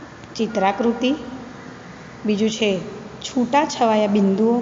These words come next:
અથવા વિકિરણો દર્શાવતી આકૃતિ, ત્રીજું છે સમય આધારિત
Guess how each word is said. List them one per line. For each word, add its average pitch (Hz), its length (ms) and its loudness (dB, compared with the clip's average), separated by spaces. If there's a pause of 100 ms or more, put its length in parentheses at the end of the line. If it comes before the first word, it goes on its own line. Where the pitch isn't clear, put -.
(120)
અથવા 220 280 2
વિકિરણો 208 460 2
દર્શાવતી 240 580 2
આકૃતિ, 254 420 0 (720)
ત્રીજું 226 300 4
છે 226 200 4
સમય 208 480 4
આધારિત 226 460 4